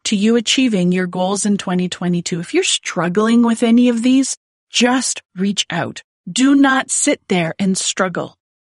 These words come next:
Asking for help is one of your most powerful strategies as a business owner. There's no way on this earth that you are expected to know every single turn to make in your company. There is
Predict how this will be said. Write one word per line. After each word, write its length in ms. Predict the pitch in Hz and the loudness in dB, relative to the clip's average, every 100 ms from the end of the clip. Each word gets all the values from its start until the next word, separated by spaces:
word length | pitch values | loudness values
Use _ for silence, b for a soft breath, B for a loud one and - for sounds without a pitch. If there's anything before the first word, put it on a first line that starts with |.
| _ _ _ | _ _ _
Asking 400 | 302 - 349 285 | -4 -2 0 0
for 160 | - 214 | 0 -2
help 260 | 233 226 | -2 -2
is 140 | 202 208 | -6 -2
one 160 | 214 | -2
of 100 | 214 | -2
your 140 | 196 185 | -2 -2
most 260 | 170 160 _ | -2 -4 _
powerful 800 | - - 262 269 262 - 285 277 _ _ | -6 -2 0 0 0 0 0 0 _ _
strategies 840 | - - 269 254 247 220 196 175 - | -6 -2 0 0 -2 -2 -2 -4 -6
as 140 | - 190 | -8 -6
a 60 | |
business 480 | 175 190 - 196 - | -2 -4 -2 -4 -2
owner. 260 | 151 147 131 | -4 -4 -4
There's 260 | - 220 220 | -2 0 2
no 420 | 226 254 294 320 _ | 4 4 4 0 _
way 460 | 190 254 269 170 - _ _ _ _ _ | 0 2 2 0 -4 _ _ _ _ _
on 220 | - 196 202 | 0 4 4
this 240 | 262 - | 4 2
earth 360 | 269 - - _ B B B | -2 -2 -12 _ B B B
that 160 | 196 | -2
you 200 | 202 233 | 2 2
are 140 | 285 269 | 2 2
expected 580 | 214 - 254 - 190 - | -2 -2 -2 -2 -6 -4
to 120 | 185 | -2
know 260 | 180 170 - | -2 -2 -2
every 340 | 277 269 285 277 | -2 2 2 2
single 420 | - 233 233 220 _ _ | 4 4 4 0 _ _
turn 460 | - 240 214 160 143 _ _ | -4 -2 0 -4 -8 _ _
to 120 | - 208 | -2 2
make 300 | 190 180 208 | 2 0 -2
in 120 | 185 | -2
your 120 | 175 | -2
company. 520 | - 151 151 135 - _ _ B B - | -2 -4 -4 -10 -10 _ _ B B 0
There 240 | 240 240 | 2 2
is 260 | 262 262 233 | 2 2 0